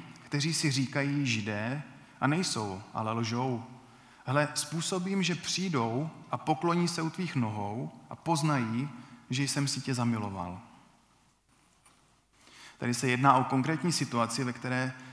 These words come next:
se v té době sbor nacházel.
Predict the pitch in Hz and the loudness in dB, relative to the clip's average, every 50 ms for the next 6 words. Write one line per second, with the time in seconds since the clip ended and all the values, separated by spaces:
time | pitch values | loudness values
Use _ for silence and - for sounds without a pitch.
0 | - - - - - - 139 127 - - - 131 127 143 143 123 - - 113 120 | -20 -20 -14 -10 -4 -4 -4 -4 -4 -4 -4 -2 -2 -2 -2 -4 -6 -6 -4 -4
1 | 113 107 110 110 110 113 131 135 127 117 117 120 123 120 113 117 - 127 123 127 | -2 -2 -2 -4 -2 -2 -4 -4 -4 -4 -4 0 0 0 0 0 -2 -2 -2 -2
2 | 120 110 101 98 98 98 98 | -2 -2 -6 -6 -8 -10 -12